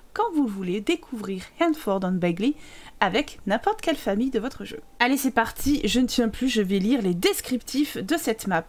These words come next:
Finchwick. Niché le long de la rivière Bagley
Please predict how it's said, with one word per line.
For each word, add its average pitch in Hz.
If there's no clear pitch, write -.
Finchwick. -
Niché 294
le 311
long 339
de 254
la 185
rivière 214
Bagley 277